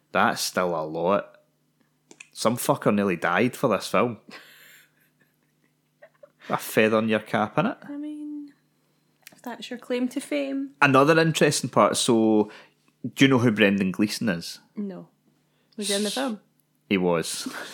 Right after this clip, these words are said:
Speaker 2: Uh-huh.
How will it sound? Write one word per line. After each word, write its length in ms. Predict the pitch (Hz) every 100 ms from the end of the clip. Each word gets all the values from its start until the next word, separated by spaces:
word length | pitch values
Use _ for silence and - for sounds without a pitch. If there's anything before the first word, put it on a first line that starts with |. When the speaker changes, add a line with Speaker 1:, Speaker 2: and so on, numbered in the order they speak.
| 1077 1077 1077 - 1047 - - - - - - - - 539 - - 571 - - 587 - - 640 _ 1077 762 762 _ _ - - - - - - - - _ _ 226
Speaker 2:
Uh-huh. 240 | 254